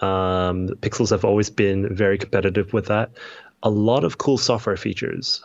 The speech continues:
Um, there will be two new sort of voice services to take calls for you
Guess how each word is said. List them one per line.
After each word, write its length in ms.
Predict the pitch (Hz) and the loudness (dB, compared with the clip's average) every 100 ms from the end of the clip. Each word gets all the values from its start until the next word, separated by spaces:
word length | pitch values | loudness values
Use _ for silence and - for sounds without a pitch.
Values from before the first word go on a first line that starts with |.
| - | -6
Um, 640 | 107 95 95 92 90 92 | -2 0 0 2 0 2
there 100 | 98 | 2
will 80 | 101 | 4
be 120 | 107 | 2
two 200 | - 123 | 2 2
new 220 | 110 117 | 4 2
sort 180 | 104 120 | 2 2
of 160 | 107 90 | 2 0
voice 340 | 87 98 104 | 2 2 2
services 540 | - 123 117 - 127 120 | 2 2 0 0 0 0
to 120 | - | -2
take 240 | - 101 101 | 0 0 0
calls 440 | - 98 95 95 | 2 4 4 2
for 160 | - 107 | 0 -2
you 500 | 98 98 98 98 | 0 2 2 2